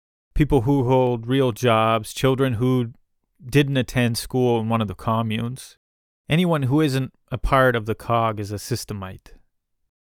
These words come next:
Anybody who isn't a part of the children of God is a systemite.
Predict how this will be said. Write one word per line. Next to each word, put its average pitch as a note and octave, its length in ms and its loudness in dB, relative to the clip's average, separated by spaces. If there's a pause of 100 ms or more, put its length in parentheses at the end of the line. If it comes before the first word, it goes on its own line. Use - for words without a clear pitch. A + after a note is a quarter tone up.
(160)
Anybody C#3 440 0
who B2+ 200 -2
isn't B2+ 220 -4
a A2+ 60 -2
part B2+ 420 -4
of A2 380 -8 (180)
the G#2+ 360 -4
children B2 360 -2
of G2+ 140 -8
God A2 380 -2
is G#2 160 -10
a G#2+ 40 -10
systemite. - 460 -12